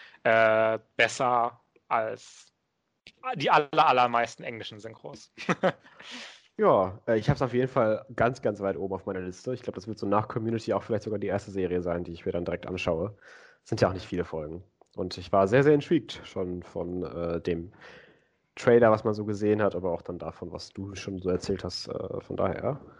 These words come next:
Speaker 2: werde ich mir das auch definitiv das nächste Mal angucken.
Speaker 1: Ja, und es ist halt wirklich auch dieses Sumania-Ding, nur dass sie halt auch wirklich erwachsene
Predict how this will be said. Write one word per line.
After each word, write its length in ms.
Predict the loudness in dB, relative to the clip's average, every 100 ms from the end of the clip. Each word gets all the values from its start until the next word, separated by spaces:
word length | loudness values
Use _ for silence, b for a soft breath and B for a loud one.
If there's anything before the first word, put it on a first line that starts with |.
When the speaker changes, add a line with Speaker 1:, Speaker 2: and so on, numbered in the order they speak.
| B B -12
Speaker 2:
werde 220 | 2 4 4
ich 80 |
mir 80 | 4
das 140 | 2 2
auch 120 | -6
definitiv 480 | -6 -6 -6 -8 -10
das 120 | -8
nächste 240 | -8 -6
Mal 100 | -10 -8
angucken. 380 | -8 -8 -10 -18 _ _ _ _ _ _ _ _ _ -20 -20 -2
Speaker 1:
Ja, 280 | 2 2 0
und 180 | -6 -6
es 140 | -6
ist 180 | -4 0
halt 260 | 2 0
wirklich 260 | -6 -10 -4
auch 140 | -4 -4
dieses 800 | -10 -4 -2 -4 -6 -18 -20 _ _ _
Sumania-Ding, 1200 | -10 -6 -2 -2 0 0 0 -2 -10 -10 -12 -16 _ _
nur 220 | -6 -4
dass 180 | -2 -2
sie 140 | -4 -2
halt 220 | -2 -2
auch 220 | -6 -4
wirklich 680 | -8 -4 -4 -4 -6 -16 _ _ _ _ _ _ _
erwachsene 960 | -2 -2 2 0 0 -10 -12 -8 -6